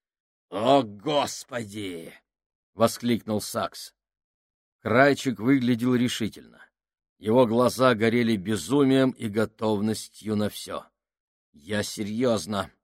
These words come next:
Он не будет спать с нами". "Почему, Крайчик?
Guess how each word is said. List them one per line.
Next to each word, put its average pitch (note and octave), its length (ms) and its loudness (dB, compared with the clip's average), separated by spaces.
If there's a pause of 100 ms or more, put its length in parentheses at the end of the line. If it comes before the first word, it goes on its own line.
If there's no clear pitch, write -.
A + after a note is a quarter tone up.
(380)
Он A#2+ 320 6
не C#3 120 8
будет A2+ 520 0
спать - 400 -6
с - 160 -14
нами". G2 400 -4 (1040)
"Почему, E3 600 6
Крайчик? F#3 640 4